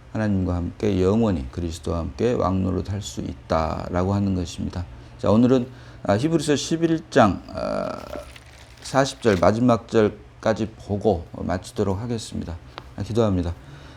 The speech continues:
네, 아버지 하나님, 은혜를 감사합니다. 히브리서 십일 장, 아, 믿음장을 지금까지 살펴보았습니다.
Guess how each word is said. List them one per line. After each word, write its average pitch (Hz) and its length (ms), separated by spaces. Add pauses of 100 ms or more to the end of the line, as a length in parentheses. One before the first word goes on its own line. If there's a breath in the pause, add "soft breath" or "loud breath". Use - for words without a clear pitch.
네, 117 80
아버지 117 220
하나님, 110 340
은혜를 104 280
감사합니다. 90 960
히브리서 113 340
십일 104 440
장, 95 320 (140)
아, 80 120
믿음장을 101 1000
지금까지 95 560
살펴보았습니다. 101 1120